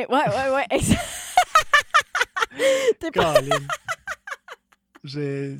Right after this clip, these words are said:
Speaker 2: j'ai, le mystère est résolu.
Speaker 1: T'es comme à regarder où j'allais, mais j'étais comme d'habitude,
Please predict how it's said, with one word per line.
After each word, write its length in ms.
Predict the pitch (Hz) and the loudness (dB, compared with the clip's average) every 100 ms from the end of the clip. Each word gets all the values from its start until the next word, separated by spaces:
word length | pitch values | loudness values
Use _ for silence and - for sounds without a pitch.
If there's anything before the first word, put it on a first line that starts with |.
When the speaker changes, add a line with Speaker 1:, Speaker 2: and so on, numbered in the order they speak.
| 139 | -6
Speaker 2:
j'ai, 140 | 160 156 185 | -2 0 0
le 160 | 175 | 0
mystère 480 | 180 190 - 202 220 | 0 0 0 0 0
est 120 | 175 | -2
résolu. 460 | 147 139 143 139 160 554 605 539 453 | -6 -4 -6 -6 -4 -2 -2 0 0
Speaker 1:
T'es 140 | 349 | 0
comme 180 | 320 339 | 0 2
à 40 | 339 | 2
regarder 400 | 381 294 294 330 | 2 0 2 2
où 260 | 480 523 | 4 4
j'allais, 320 | 349 311 370 320 | 4 2 2 2
mais 160 | 269 262 - | 0 0 -8
j'étais 180 | - 285 | -6 -2
comme 220 | 349 392 | 0 2
d'habitude, 340 | 330 320 - | 2 0 -4